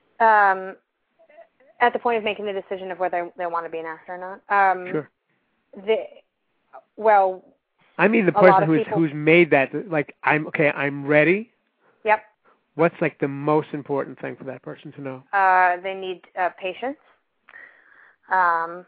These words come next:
Speaker 1: and to be open to, um, to what's, what they're going to be experiencing the next, you know, in the weeks and the months and the years as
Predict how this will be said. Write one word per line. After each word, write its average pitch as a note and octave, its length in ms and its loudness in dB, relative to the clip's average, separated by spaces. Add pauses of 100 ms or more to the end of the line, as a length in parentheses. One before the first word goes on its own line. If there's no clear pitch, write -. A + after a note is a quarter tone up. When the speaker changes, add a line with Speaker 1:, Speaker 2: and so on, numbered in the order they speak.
(220)
Speaker 1:
and G#3+ 400 2 (260)
to G#3+ 60 -6
be G3+ 220 -6
open G#3+ 480 0 (1080)
to, F#3+ 380 0
um, F3 420 2
to G3 80 -2
what's, F3+ 200 0 (400)
what F3+ 180 -4
they're F3 100 -4
going F3 140 -10
to E3 60 -14
be E3 80 -8
experiencing D#3+ 720 -10
the D#3+ 80 -12
next, D#3 260 -12 (220)
you F3 100 -20
know, D#3+ 60 -12
in E3 80 -12
the F3 80 -8
weeks E3 300 -8
and E3+ 80 -14
the E3 40 -12
months D#3+ 280 -14
and E3 100 -14
the E3+ 60 -14
years E3+ 380 -6
as E3+ 100 -8